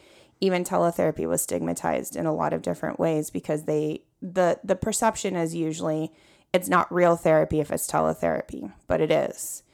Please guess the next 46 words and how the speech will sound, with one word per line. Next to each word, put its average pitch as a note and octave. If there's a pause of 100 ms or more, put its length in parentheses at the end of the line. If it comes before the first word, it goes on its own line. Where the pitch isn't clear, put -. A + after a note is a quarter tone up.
(440)
So G#3
we've F#3+
seen A3+
a G3+
drastic F3
shift -
with D#3+
covid, D#3+
especially D#3+
from D#3+
the D#3
beginning, D3+ (160)
where, D#3 (840)
you G#3
know, E3+
the F3+
perception G3
for F3+
a F3+
long E3+
time E3+
was, D#3+
"Oh, A3
this G#3+
is G3+
just F3
going F#3
to F3
be F3
a E3
couple D#3+
of D#3
weeks. A3
I'll E3
wait. D#3+ (100)
And E3+
then E3
I E3
want D#3+
to E3
be D#3
back D3+
in E3
person." G#3+
And D#3+
we D#3